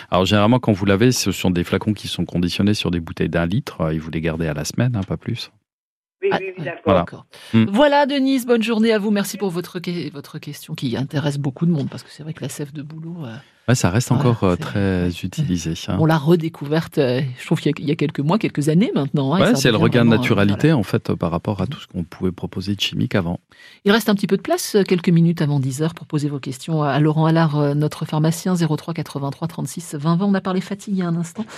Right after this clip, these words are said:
Speaker 3: La sève de bouleau, c'est, c'est, c'est bon, hein, pour,
Speaker 1: Sève de
Speaker 3: euh,
Speaker 1: bouleau,
Speaker 3: contre la
Speaker 1: ouais, comme
Speaker 3: fatigue.
Speaker 1: c'est un dépuratif, en fait, euh, on va détoxifier l'organisme, euh, et donc, euh, gagner effectivement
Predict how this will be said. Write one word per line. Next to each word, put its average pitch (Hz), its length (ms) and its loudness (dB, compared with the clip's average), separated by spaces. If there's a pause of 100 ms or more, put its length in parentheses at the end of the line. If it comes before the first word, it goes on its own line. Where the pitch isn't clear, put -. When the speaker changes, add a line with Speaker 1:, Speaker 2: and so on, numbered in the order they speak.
(120)
Speaker 3:
La 180 80 0
sève 185 180 0
de 185 80 0
bouleau, 202 240 0
c'est, 170 400 -2
c'est, - 140 -20
c'est - 140 -6
bon, 208 180 2
hein, 165 80 0
pour, 156 240 -6
Speaker 1:
Sève 139 140 4
de 135 100 4
Speaker 3:
euh, - 20 6
Speaker 1:
bouleau, 113 340 4
Speaker 3:
contre 165 120 6
la 143 60 6
Speaker 1:
ouais, 170 60 4
comme 135 180 4
Speaker 3:
fatigue. 135 200 4
Speaker 1:
c'est 110 60 4
un 107 40 6
dépuratif, 104 440 0
en 131 60 4
fait, - 260 -2
euh, 98 80 4
on 90 200 2
va 90 200 2
détoxifier 123 800 2
l'organisme, 101 680 2
euh, 98 280 4
et 90 40 2
donc, 90 320 -2
euh, 87 120 0
gagner 90 420 -4
effectivement - 200 -12